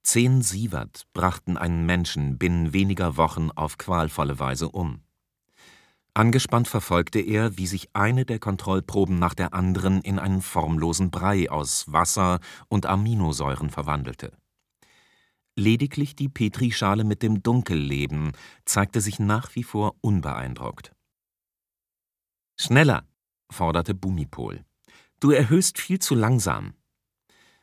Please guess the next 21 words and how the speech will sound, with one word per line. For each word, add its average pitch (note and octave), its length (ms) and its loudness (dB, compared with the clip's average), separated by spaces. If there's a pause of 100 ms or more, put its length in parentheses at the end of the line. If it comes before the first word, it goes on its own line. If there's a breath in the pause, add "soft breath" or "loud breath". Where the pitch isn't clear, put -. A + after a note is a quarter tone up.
(360 soft breath)
"Ich F2 360 -6
will G#2+ 140 4
den G2 240 4
Point G2+ 380 2
of F#2 220 2
No F#2+ 180 4
Return G#2 640 4
nicht - 180 -4
verpassen", C#2+ 500 -2 (400)
protestierte D#2+ 640 -4
Sihanouk. D#2+ 580 -4 (1120 soft breath)
"Grundlagenforschung F#2+ 1000 4
erfordert F#2 540 0
nicht C3+ 320 -2
nur D#2+ 180 -2
Geduld, C#2+ 540 -4
sondern B2 360 0
auch G#2 280 0
Sorgfalt." - 760 0 (1160 soft breath)
"Große B2+ 540 4
Güte", D#2+ 480 -6